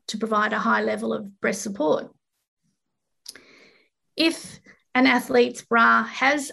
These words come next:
underwire, then that underwire must be sitting on the sternum at the front of the bra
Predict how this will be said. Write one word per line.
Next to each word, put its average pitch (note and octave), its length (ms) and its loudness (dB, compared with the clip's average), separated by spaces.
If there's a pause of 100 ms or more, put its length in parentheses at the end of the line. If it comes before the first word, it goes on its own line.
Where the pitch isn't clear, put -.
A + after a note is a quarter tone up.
underwire, A3+ 760 -2 (540)
then A#3+ 280 4
that B3+ 280 0
underwire A3+ 800 0
must B3 540 2
be A#3+ 80 -4
sitting A#3 360 0
on A3+ 180 0
the A3 80 -2
sternum C4 720 2
at A#3+ 120 -8
the A3 80 -6
front A3 260 -4
of G#3 100 -6
the A#3 60 -4
bra A3 420 0